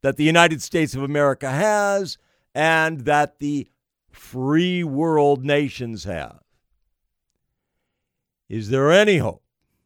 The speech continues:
that this will not become a reality? <laughs> I hardly think so, especially since God's word is very clear. The question isn't whether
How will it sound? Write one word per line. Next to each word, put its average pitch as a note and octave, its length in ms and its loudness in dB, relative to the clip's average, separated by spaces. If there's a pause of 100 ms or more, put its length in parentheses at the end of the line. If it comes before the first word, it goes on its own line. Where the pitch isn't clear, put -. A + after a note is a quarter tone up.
(1120)
that B2 240 -4
this C3 200 -6
will D3+ 260 4
not C3+ 300 0
become B2 300 -4
a A#2 80 -4
reality? A2+ 480 -8 (440)
<laughs> - 100 -18 (2250)
I C#3+ 460 2
hardly D#3 520 4
think B2 260 -12
so, - 140 -20 (540)
especially D3 600 0
since B2+ 360 -10
God's C3 420 0
word C3+ 320 -4
is G#2 120 -8
very A#2 360 -4
clear. G2+ 400 -14
The G2+ 100 -14
question G3 520 2
isn't D#3+ 300 -6
whether F#3 440 0